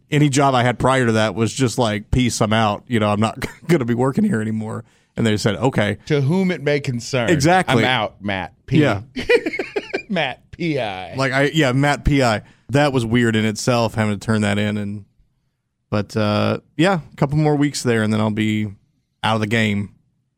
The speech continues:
Speaker 1: Still have
Speaker 2: Well
Speaker 1: my foot in a little bit, but.
Speaker 2: Well, it's weird, the,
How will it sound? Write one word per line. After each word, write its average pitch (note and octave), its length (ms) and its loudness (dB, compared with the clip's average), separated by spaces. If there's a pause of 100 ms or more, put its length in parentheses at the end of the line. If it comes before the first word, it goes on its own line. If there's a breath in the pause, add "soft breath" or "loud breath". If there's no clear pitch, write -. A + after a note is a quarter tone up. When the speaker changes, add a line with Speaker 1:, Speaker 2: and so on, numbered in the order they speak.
(220)
Speaker 1:
Still F#3 160 2
have D3 80 2
Speaker 2:
Well B2 100 2
Speaker 1:
my - 60 -8
foot A#2 160 0
in G#2 300 0 (280)
a G#2+ 40 -6
little G#2 180 -2
bit, G2 320 -8
but. - 140 -16 (420)
Speaker 2:
Well, B2 160 -2
it's B2+ 160 -10
weird, D#3+ 240 -4
the, A#2 320 -4